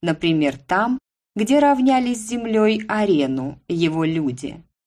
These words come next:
Или, кто знает, где ещё наводили порядок поднятые по тревоге бойцы. Я уже почти открыл рот, чтобы напомнить о себе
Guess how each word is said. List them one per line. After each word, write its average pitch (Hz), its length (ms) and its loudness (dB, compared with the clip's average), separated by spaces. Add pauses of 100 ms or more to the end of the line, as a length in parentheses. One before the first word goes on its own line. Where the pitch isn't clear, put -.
(340)
Или, 269 560 4 (160)
кто 202 360 -2
знает, 151 500 -4 (480)
где 226 300 4
ещё 254 680 0
наводили 165 560 0
порядок 147 680 -2 (340)
поднятые 220 640 0
по 214 120 -6
тревоге 160 760 -2
бойцы. 190 800 -6 (720)
Я 196 260 2
уже 190 200 0
почти 190 440 -2
открыл 170 460 -2
рот, 247 240 0
чтобы 151 320 -6
напомнить 160 640 -2
о 170 80 -6
себе 254 540 -4